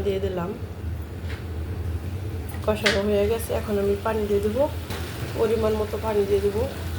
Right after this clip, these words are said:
পানি দেওয়া হয়ে গেছে, এখন আমি ঢাকনা দিয়ে দিলাম বলক চলে আসা পর্যন্ত। তরকারিটা আমারটা হয়ে গেছে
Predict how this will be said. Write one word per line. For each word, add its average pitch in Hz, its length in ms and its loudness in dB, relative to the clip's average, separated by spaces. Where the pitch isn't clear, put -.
পানি 208 240 6
দেওয়া 208 180 4
হয়ে 202 220 4
গেছে, 220 240 0
এখন 240 180 -2
আমি 240 180 2
ঢাকনা 196 340 2
দিয়ে 220 220 4
দিলাম 202 260 2
বলক 208 300 2
চলে 208 220 0
আসা 190 200 -4
পর্যন্ত। 196 360 -4
তরকারিটা 226 580 0
আমারটা 202 360 -2
হয়ে 196 280 4
গেছে 220 300 -2